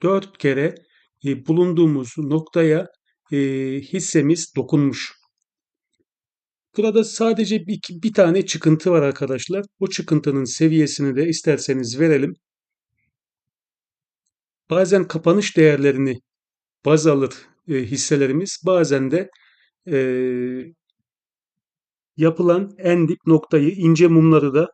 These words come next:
baz aldığı olur. İnce mumları baz alacak olursak en önemli seviyemiz kırk yedi virgül elli altı, kapanış değerini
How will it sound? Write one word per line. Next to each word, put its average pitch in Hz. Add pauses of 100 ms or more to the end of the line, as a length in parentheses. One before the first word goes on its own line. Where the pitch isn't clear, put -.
baz 139
aldığı 139 (180)
olur. 151 (840)
İnce 190
mumları 180
baz 160
alacak 135
olursak 156 (1000)
en 170
önemli 139
seviyemiz 147
kırk -
yedi 151
virgül 123
elli 165
altı, 175 (360)
kapanış 190
değerini 127